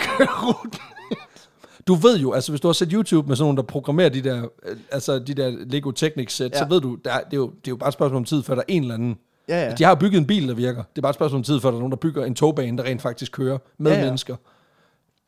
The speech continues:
Speaker 2: Nu ved jeg bare, at vi får en idé om, hvornår, at der er en eller anden i, i Ungarn, som har lavet det
Speaker 1: Ja.
Speaker 2: i sin baghave. Men, øh, du, du melder bare ind. Det er skide godt. Nå, men, øh, der bliver bygget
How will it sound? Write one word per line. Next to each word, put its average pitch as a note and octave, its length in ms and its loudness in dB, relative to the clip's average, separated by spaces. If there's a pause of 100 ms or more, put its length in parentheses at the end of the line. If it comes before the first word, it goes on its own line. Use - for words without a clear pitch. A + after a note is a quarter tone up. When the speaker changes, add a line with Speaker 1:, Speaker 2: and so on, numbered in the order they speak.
(340)
Speaker 2:
Nu C#3 100 -6
ved A#2+ 100 -4
jeg F#2+ 80 -8
bare, - 120 -10
at - 40 -20
vi G#2+ 60 -16
får A2 180 -10
en A2+ 260 -14
idé B2+ 140 -2
om, A2 60 -6
hvornår, A2 480 -10 (100)
at B2+ 160 -16
der A#2 60 -4
er B2 40 0
en C3 80 0
eller A#2 140 -4
anden B2+ 160 -2
i, A2 160 -4 (320)
i D3 160 -4
Ungarn, C#3 400 4
som A2+ 140 -8
har B2+ 180 2
lavet A2+ 300 -2
det A2+ 100 -8 (140)
Speaker 1:
Ja. C3 120 -6 (140)
Speaker 2:
i C3 60 -4
sin A2+ 160 -2
baghave. A2 440 -4 (480)
Men, C#3 160 2
øh, A#2 140 0 (200)
du, A#3 160 2
du C4+ 80 0
melder B3 200 4
bare G3 200 2
ind. C3+ 120 -6
Det F3+ 80 0
er F#3 40 2
skide F#3 200 -2
godt. F2+ 160 -8 (580)
Nå, D#3+ 180 6
men, G#3 200 4
øh, G3+ 400 2 (800)
der - 80 6
bliver G3 160 2
bygget G3 340 2